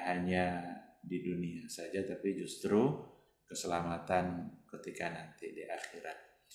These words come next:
Oleh karena itu, ikhwati fillah, harus kita balas cinta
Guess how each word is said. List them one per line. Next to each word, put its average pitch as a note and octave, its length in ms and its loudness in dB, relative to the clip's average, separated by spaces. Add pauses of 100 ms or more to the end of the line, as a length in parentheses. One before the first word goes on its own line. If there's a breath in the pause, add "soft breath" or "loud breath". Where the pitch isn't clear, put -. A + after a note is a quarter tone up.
(460 loud breath)
Oleh E2 160 0
karena F2 240 4
itu, A#2 560 6
ikhwati - 480 -6
fillah, F#2 380 8 (720)
harus F2 240 2
kita F#2 320 4
balas F2 640 4
cinta F2 400 0